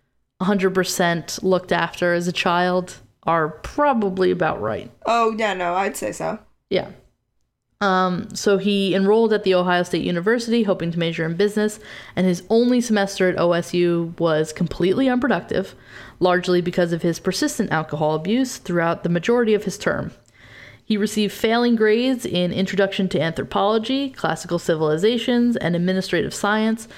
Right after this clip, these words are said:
Speaker 1: The only course that Dahmer was successful in was riflery, which he received a B minus.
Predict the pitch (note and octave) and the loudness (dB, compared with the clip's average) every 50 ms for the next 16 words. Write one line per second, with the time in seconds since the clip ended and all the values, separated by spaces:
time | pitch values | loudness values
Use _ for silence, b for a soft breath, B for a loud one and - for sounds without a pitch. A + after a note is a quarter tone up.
0 | B B B B B G#3 - - C4 C4+ C4 B3 A#3+ - A#3 G#3 G#3 A3 - - | B B B B B 0 2 2 4 4 2 2 2 2 2 2 2 2 0 -2
1 | F3 D#3+ - D#3 D#3 D#3+ E3+ D#3+ D#3+ D#3+ - F3 - - G3 G3 G3 - - G3+ | -2 0 0 0 0 0 -2 -2 -2 -4 -4 -6 -2 0 -2 -2 -2 -2 0 0
2 | G3+ F#3 F#3+ G3+ G#3+ G#3 F3+ E3+ D#3+ - - - E3 F3 E3 E3+ F#3 - - C4+ | 0 2 2 0 0 0 0 -2 -4 -4 -8 -4 -2 0 2 2 0 2 0 0
3 | C4 A#3+ B3+ C4+ C#4+ D#4+ F#4 G4+ G4 - _ _ _ _ _ _ - F#3+ F#3 F#3 | 0 2 0 0 0 0 -2 -4 -6 -10 _ _ _ _ _ _ 0 0 0 0
4 | - G#3 G3+ G3 A3 G#3+ A#3 A3 G3 F#3+ G#3 G3 F3+ G#3+ G#3 G#3 G#3+ G3+ G3 F3 | 0 0 0 0 0 0 0 -2 0 0 -2 0 2 2 2 2 2 2 0 -2
5 | - - - - - - | -2 -6 -8 -8 -12 -18